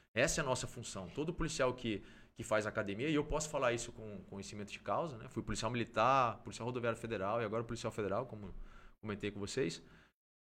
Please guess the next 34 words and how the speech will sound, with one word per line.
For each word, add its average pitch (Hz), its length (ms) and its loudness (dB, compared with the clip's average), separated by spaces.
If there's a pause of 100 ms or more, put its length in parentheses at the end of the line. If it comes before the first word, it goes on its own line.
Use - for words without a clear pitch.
É, 107 480 6
nossa 127 540 2
função 151 640 -2
é 123 280 4
a 123 40 4
de 120 380 0 (260)
proteger 147 640 4
o 165 40 -4
cidadão 165 360 -4
de 160 100 -4
bem 165 300 -4 (720)
e 107 40 -4
não 123 140 0
de 175 80 2
agredir 143 520 4
ninguém. 92 360 -4 (520)
Então 131 280 0
a 147 60 8
gente 139 220 -2
tem 147 140 -2
que 160 120 -6
tirar 127 260 4
essa 123 140 0
ideia, 107 140 2
essa 120 140 2
discussão, 127 580 -2
ela 120 120 4
tem 131 140 -6
que - 60 -10
ser - 100 -4
mais 123 300 -2
ampla, 113 320 0
de 104 100 -4
fato. 104 500 2